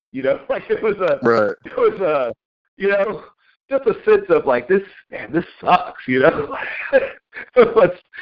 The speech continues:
Speaker 1: um, and yeah, I think we, I think we are thinking of the same player then. But yeah, he, I can definitely tell his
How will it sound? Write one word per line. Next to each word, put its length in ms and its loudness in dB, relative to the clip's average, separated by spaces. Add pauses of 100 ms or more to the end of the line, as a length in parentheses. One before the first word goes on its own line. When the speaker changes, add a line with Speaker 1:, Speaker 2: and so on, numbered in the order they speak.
(340)
Speaker 1:
um, 420 6 (100)
and 80 0
yeah, 280 -2 (280)
I 60 -2
think 200 0
we, 80 -2
I 100 0
think 160 -6
we 60 -2
are 120 -2
thinking 220 -8
of 60 -20
the 140 -10
same 120 -2
player 240 -4
then. 160 -10
But 160 -8
yeah, 180 -4
he, 260 -10 (1400)
I 60 -4
can 160 -4
definitely 340 -4
tell 340 0
his 180 -6